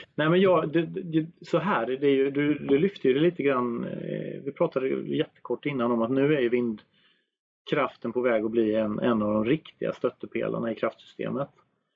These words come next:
Och då så behövde, såg man nog också ett behov av att ha ännu mer erfarenhet från, eh, ett, ett elanvändarperspektiv och tyngre industri. Eh, och det hade jag ju med mig. Och, eh, jag kände nog att där finns det någonting,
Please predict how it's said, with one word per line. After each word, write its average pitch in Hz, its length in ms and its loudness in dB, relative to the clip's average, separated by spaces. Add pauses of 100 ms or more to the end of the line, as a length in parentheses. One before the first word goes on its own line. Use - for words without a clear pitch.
(160)
Och 131 180 4 (180)
då 123 600 2 (360)
så 139 340 4
behövde, 120 960 0
såg 139 300 2
man 139 140 2
nog 139 120 4
också 127 220 2
ett 107 60 -10
behov 123 280 4
av 107 120 2
att 110 120 0
ha 120 140 0
ännu 120 260 0
mer 120 200 4
erfarenhet 110 560 0
från, 107 600 -2
eh, 110 220 -6
ett, - 340 -10
ett - 140 -6 (300)
elanvändarperspektiv 117 1400 -2
och 120 80 0
tyngre 139 300 0
industri. 139 640 -2 (540)
Eh, 123 280 2
och - 160 2
det 160 140 4
hade 175 180 0
jag 196 80 2
ju 131 40 -2
med 120 160 -4
mig. - 220 -12 (160)
Och, - 340 -2
eh, 127 60 4
jag 123 460 4
kände 165 320 0
nog 120 240 2
att - 140 -4
där 139 160 2
finns 135 420 -4
det 127 100 0
någonting, 110 600 0